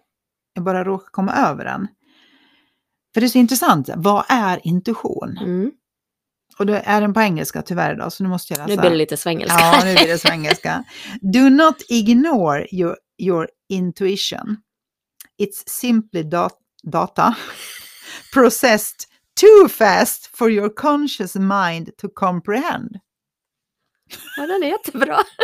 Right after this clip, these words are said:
Speaker 1: Lyssna ju inte. Bara för att jag inte pratar så bra engelska så tappar du.
Speaker 2: <laughs> Ja, men det vart ju data på
Speaker 1: <laughs> Ja.
Speaker 2: dalmål.
Speaker 1: Ja,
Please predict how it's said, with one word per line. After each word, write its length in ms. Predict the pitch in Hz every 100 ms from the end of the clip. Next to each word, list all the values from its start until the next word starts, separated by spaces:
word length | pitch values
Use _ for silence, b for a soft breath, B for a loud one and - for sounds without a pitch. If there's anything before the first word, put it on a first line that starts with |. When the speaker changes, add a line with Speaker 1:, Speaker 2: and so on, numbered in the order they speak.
| - _ - B B _
Speaker 1:
Lyssna 600 | 180 175 226 - - 269
ju 60 | 226
inte. 160 | 190 180 b b
Bara 220 | 185 311 403
för 80 | 427
att 100 | 370
jag 180 | 254 247
inte 220 | 220 208
pratar 280 | 202 220 220
så 60 | 208
bra 120 | 233
engelska 340 | 247 226 196
så 120 | 202
tappar 480 | 233 302 294 508 415
du. 100 | 233
Speaker 2:
<laughs> 300 | 208 208 -
Ja, 60 | 302
men 120 | 339
det 60 | 339
vart 140 | 320
ju 60 | 285
data 760 | 226 214 262 277 - 208 175 226
på 60 | 226
Speaker 1:
<laughs> 0 |
Ja. 80 | 262
Speaker 2:
dalmål. 560 | 214 226 220 185 196
Speaker 1:
Ja, 80 | -